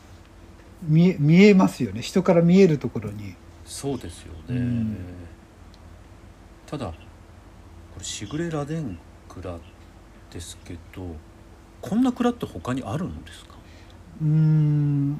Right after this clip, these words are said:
Speaker 1: まあ、あの、螺鈿の蔵自体は
Speaker 2: うんうんうん。
Speaker 1: 他にいくつもありました。
Speaker 2: はい。
Speaker 1: あの、ネットで検索すると、
Speaker 2: はい。
Speaker 1: 十何個くらい出てくるんですね、螺鈿の蔵って、
Speaker 2: ええ、ええ、ええ。
Speaker 1: あの、
Speaker 2: はい。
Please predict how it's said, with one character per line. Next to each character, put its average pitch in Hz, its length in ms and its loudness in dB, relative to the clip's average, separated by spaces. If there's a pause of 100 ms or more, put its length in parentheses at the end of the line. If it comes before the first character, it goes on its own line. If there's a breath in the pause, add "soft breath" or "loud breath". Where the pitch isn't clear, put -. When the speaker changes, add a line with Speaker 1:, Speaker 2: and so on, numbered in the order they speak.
(120)
Speaker 1:
ま 220 120 6
あ、 160 100 -4 (380)
あ 170 160 0
の、 165 340 2
螺 165 180 2
鈿 262 180 4 (200)
の 285 160 4
蔵 277 300 0
自 247 220 2
体 233 340 2
は 254 140 4
Speaker 2:
う - 20 4
ん 233 220 4
う - 20 0
ん 131 40 0
う 104 260 -10
ん。 - 40 -12
Speaker 1:
他 180 240 0
に 170 580 2
い 175 60 0
く 170 120 -2
つ - 180 -8
も 120 320 -2
あ 131 60 -6
り 135 120 -4
ま 135 180 -2
し - 100 -12
た。 127 160 -6
Speaker 2:
は 117 60 -6
い。 - 20 -8
Speaker 1:
あ 117 40 -10
の、 117 320 -8 (640 soft breath)
ネ 175 140 4
ッ 165 40 0
ト 190 200 -2
で 190 120 4
検 233 260 4
索 220 180 -2
す - 140 0
る 220 140 2
と、 180 220 4
Speaker 2:
は 165 40 2
い。 160 40 0
Speaker 1:
十 190 400 2
何 214 220 4
個 226 120 0
く 226 100 0
ら 214 100 4
い 147 80 2
出 147 120 0
て 165 100 0
く 160 120 -6
る 127 80 0
ん 110 60 0
で 104 80 -8
す - 120 -8
ね、 226 140 6
螺 185 160 4
鈿 170 220 2
の 160 100 0
蔵 151 240 -2
っ - 40 -8
て、 - 60 -14
Speaker 2:
え 95 40 -10
え、 - 20 -10
え - 40 -8
え、 127 40 -2
え - 20 -2
え。 120 40 -6
Speaker 1:
あ 117 60 -8
の、 110 180 -10
Speaker 2:
は 98 100 -8
い。 85 40 -12